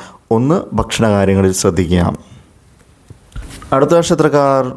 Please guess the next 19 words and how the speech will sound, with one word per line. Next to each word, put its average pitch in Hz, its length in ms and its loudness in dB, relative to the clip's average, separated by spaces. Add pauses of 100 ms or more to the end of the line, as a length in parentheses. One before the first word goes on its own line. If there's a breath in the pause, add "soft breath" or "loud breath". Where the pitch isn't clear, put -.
(200)
അവിട്ടം 135 680 0 (560 loud breath)
രണ്ടാം 127 460 2
പകുതി, 117 600 0
ചതയം, 113 560 2
പുരോരുട്ടാതി 127 600 2
മുക്കാൽ 127 420 0
ഭാഗം 104 560 0
എന്നീ 117 200 0
നക്ഷത്രങ്ങൾ 120 640 0
ഉൾക്കൊള്ളുന്ന 117 480 2
കുംഭക്കൂറുകാരാണ്. 110 1200 0 (400 loud breath)
ഈ 147 120 2
കൂറുകാരുടെ 139 960 2 (680 loud breath)
അഞ്ചാമിടത്തും 135 960 0
ആറാമിടത്തും 117 1000 0
ഏഴാമിടത്തും 110 840 2 (100)
എട്ടാമിടത്തും 135 680 -2
കൂടിയാണ് 107 680 0
ചന്ദ്രൻ 98 460 0